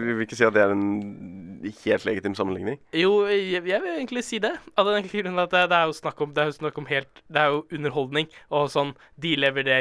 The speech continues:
Speaker 2: livet du skal leve, men en bil, men en s-, bilreklame er liksom, "Se her, sånn kan du leve livet du ønsker å leve."
Speaker 1: Ja.
Speaker 2: Og da er det best at den bilen du da får se, ikke kjører hundre og sytti i en hundre-sone.
Speaker 1: Ja, men ok, men tilbake til snakken om insentivordninger for, eh, framad kulturelle,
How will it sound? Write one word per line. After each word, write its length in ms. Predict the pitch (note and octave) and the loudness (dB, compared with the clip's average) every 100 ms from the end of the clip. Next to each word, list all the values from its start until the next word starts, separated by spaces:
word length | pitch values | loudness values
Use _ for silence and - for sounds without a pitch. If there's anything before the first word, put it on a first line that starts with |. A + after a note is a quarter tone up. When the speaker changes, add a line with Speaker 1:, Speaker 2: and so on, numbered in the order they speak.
| C3+ | 0
Speaker 2:
livet 240 | B2 C3 C3 | -6 -8 -8
du 60 | C3 | -12
skal 320 | - B2 A#2+ | -4 -2 0
leve, 240 | B2 A#2+ - _ - | 0 0 -4 _ -2
men 160 | B2 C3 | -2 -2
en 80 | C3 | -4
bil, 220 | A#2+ A#2+ - _ - | -4 -4 -10 _ -12
men 320 | C#3 B2 B2+ | -2 0 0
en 80 | B2+ | -4
s-, 80 | - | -8
bilreklame 640 | D#3 D#3 B2+ C3 C#3 C3+ | -8 -6 -4 0 0 2
er 80 | C3 | 0
liksom, 160 | C3+ B2+ - _ | -2 -6 -14 _
"Se 160 | - F3 | 2 4
her, 240 | G3 B3 _ - | 6 2 _ -10
sånn 240 | - D3 | -6 -2
kan 160 | D#3 D3+ | -2 0
du 80 | |
leve 320 | D3 C#3+ C3+ C3 | 2 2 2 -2
livet 320 | B2+ B2+ C3 | -4 -6 -8
du 60 | B2+ | -8
ønsker 320 | B2 - B3+ | -8 -6 -4
å 80 | D#4+ | -2
leve." 240 | C#3 G#2 _ _ - | -2 -4 _ _ -16
Speaker 1:
Ja. 140 | - D#3+ | -6 0
Speaker 2:
Og 20 | |
da 80 | D#3 | 0
er 80 | F#3 | 0
det 60 | |
best 140 | D#3 - | -2 -2
at 80 | D#3 | -2
den 200 | C#3+ C#3+ | -2 -2
bilen 180 | C3 C3 | -4 -2
du 220 | C#3 C3+ - _ E3 | -2 -2 -8 _ 0
da 220 | C#3+ C#3+ - | 2 0 -4
får 140 | D#3 | -6
se, 120 | - D3+ D#3+ | -2 -2 -4
ikke 160 | - | -10
kjører 300 | C3 C#3+ B2 | -2 -2 -2
hundre 180 | B2+ B2 | -4 -6
og 80 | C3 | -4
sytti 300 | A#2+ - B2 C3+ C#3 | -6 -8 -12 -10 -6
i 60 | A#2+ | -4
en 80 | |
hundre-sone. 560 | B2+ B2 B2+ A#2+ A#2 C#3 - _ _ - | -6 -8 -8 -10 -12 -14 -16 _ _ 4
Speaker 1:
Ja, 160 | B2+ B2+ | 4 6
men 160 | C#3+ | 6
ok, 160 | C#3 C#3 C3+ | 8 6 6
men 220 | C3 B2+ | 4 2
tilbake 240 | B2+ A#2+ | 0 2
til 220 | A#2 A2 G#2+ | 2 -2 -2
snakken 240 | G#2+ G2+ | -2 -2
om 120 | G2+ G2+ | -4 -4
insentivordninger 800 | F#2+ G2 G2 F#2 F2+ F2+ F2+ F2+ | -6 -6 -6 -4 -2 -2 -2 -2
for, 160 | F#2 F2+ | -2 -2
eh, 320 | F#2 F#2+ F#2 F2+ E2+ - - | -2 0 -2 -6 -12 -18 0
framad 420 | A2 G2+ F#2+ F2+ - | 4 4 2 -6 -6
kulturelle, 600 | F#2 - F#2 F2 F2+ | -10 -6 -4 -2 0